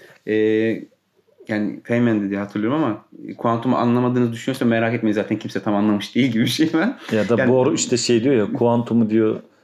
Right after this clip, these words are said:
Speaker 2: okuyup da diyor dehşete kapılan diyor, kapılmayan diyor, tam diyor anlamamıştır
Speaker 1: Anladım.
Speaker 2: diyor.
Speaker 1: <laughs> Madem bunu konuştuk bir de ben
Speaker 2: Evet.
Speaker 1: şunu söyleyeyim abi. E, Einstein de bu şey İsrail'in kurucusu var ya, Ben Gurion muydu?
Speaker 2: Evet.
Speaker 1: Onunla beraber bir uçakta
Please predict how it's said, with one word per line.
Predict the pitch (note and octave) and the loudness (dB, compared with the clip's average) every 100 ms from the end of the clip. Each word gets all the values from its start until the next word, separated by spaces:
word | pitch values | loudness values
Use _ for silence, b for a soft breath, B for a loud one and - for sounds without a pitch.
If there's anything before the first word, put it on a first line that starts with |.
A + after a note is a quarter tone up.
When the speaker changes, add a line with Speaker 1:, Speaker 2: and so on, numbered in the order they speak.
| b b | b b
Speaker 2:
okuyup | A2 - A#2+ A2+ | -8 -2 -2 0
da | A2+ | 0
diyor | G#2 F2+ | 0 0
dehşete | G#2+ - G#2 | -2 -2 -6
kapılan | - G#2 - G#2+ G#2 G2 | -6 -6 -2 0 0 0
diyor, | A#2 - - | -2 -4 -6
kapılmayan | - A#2+ A#2 G#2 F#2+ F#2 | -4 0 2 2 -2 -2
diyor, | C3 E3 - _ _ | -2 -4 -14 _ _
tam | - A2 G#2 | -4 -2 0
diyor | G#2 | 0
anlamamıştır | G2+ G#2 F#2+ F2 - A2+ | 0 0 -2 -4 -6 -4
Speaker 1:
Anladım. | G#2+ E2+ - B - | -4 -8 -12 B -6
Speaker 2:
diyor. | C3 G2 | -6 -2
Speaker 1:
<laughs> | |
Madem | A#2+ A#2+ A#2+ | 0 2 2
bunu | A#2+ B2 | 2 0
konuştuk | A2+ B2+ C#3+ | 0 2 0
bir | C3+ | 2
de | C3 | 2
ben | |
Speaker 2:
Evet. | A2 | 2
Speaker 1:
şunu | - C3+ | 0 -2
söyleyeyim | C3+ B2 A2+ | 0 0 2
abi. | B2 D#3+ B B B - G#2 | 0 -2 B B B -6 -4
E, | - C3+ | 0 -2
Einstein | C3+ D3+ D#3 | 0 0 0
de | D3 C3+ | 0 0
bu | C3 - - | -2 -2 -10
şey | - B2+ - | -4 -2 -2
İsrail'in | - - B2+ C3 B2+ | -8 -4 -2 -2 -2
kurucusu | B2+ B2 - C#3 | -2 -4 -4 -4
var | |
ya, | A#2+ G#2 - | -2 -6 -8
Ben | A#2 A#2+ | -6 -4
Gurion | C#3 E3 E3 | -2 0 0
muydu? | C3 G#2 A2 | 0 0 0
Speaker 2:
Evet. | G#2 F#2+ - | 0 -2 -8
Speaker 1:
Onunla | - C3 C3 | -4 -2 2
beraber | C3+ B2+ C3+ | 2 0 -2
bir | |
uçakta | B2 - B2+ - C#3 C3+ | -4 -4 -6 -2 -2 -2